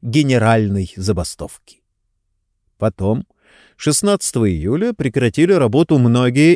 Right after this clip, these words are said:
интернет-порталы, сетевые супермагазины. Мороз по коже. У нас получилось.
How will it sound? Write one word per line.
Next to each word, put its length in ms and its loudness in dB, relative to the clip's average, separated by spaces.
интернет-порталы, 1160 -2
сетевые 640 2
супермагазины. 1080 -4
Мороз 500 2
по 160 -8
коже. 400 -10
У 200 4
нас 560 0
получилось. 1000 -2